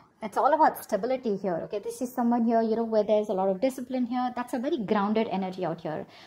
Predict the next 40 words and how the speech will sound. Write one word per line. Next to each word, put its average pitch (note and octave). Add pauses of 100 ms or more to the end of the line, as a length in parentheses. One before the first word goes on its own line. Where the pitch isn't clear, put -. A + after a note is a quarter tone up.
So -
that's A#3
a -
very B3
sturdy, A3+
reliable, G3+
honest A3
foundation F#3+
that F3+
you're E3+
looking E3+
towards, A2+ (320)
okay? G#3 (340)
But A#3
I A#3
feel D#4
that C#4
there B3+
is B3 (220)
this, B3+
um, A3 (560)
sense D4+
of B3
right G#3+
and A3+
wrong G#3+
which B3+
is B3
happening B3 (220)
finally, A#3+
okay? B3
And A#3
I A3+
feel C4+
that, A#3
uh, G#3 (360)
this C4
is D#4 (160)
a B3
dream G3+